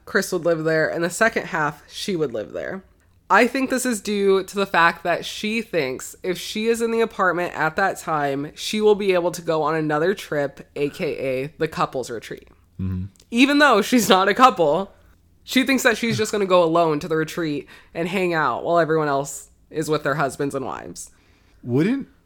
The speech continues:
Speaker 2: her mindset is very strange, 'cause, like, something like the couple's retreat,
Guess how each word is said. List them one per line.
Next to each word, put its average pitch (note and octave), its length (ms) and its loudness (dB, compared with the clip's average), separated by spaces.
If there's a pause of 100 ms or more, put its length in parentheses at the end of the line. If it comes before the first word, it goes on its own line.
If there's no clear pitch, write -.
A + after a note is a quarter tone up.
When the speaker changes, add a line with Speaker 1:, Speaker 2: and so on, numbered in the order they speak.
(300)
Speaker 2:
her E3+ 200 0
mindset D#3+ 460 0
is A2 140 0
very A#2+ 280 -2
strange, G#2+ 600 -4
'cause, G#2+ 160 -6
like, G2+ 140 -6 (200)
something F3+ 320 -4
like F#3+ 200 -2
the A2 100 -2
couple's C3 380 -8
retreat, F#3 520 -4